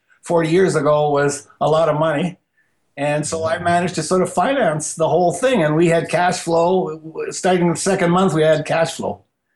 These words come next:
And so we managed to sort of take off. It was a, sort of a, a fantastic start, but, uh, it sort of went downhill after that, I guess. I wouldn't say downhill, but,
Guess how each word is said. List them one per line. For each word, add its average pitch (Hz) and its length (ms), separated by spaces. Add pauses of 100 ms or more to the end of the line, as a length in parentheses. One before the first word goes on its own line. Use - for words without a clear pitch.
(400)
And 135 160
so 147 360
we 160 140
managed 165 380
to 165 80
sort 170 220
of 156 100
take 160 220
off. 170 260
It 147 120
was 151 200
a, 151 320 (300)
sort 170 240
of 160 40
a, 143 600
a 147 60
fantastic 170 760
start, 156 500
but, 147 320
uh, 135 460 (340)
it 151 80
sort 185 200
of 165 60
went 160 180
downhill 160 440
after 127 260
that, 123 200
I 123 100
guess. 120 260 (220)
I 330 160
wouldn't 381 180
say 170 260
downhill, 156 760
but, 139 260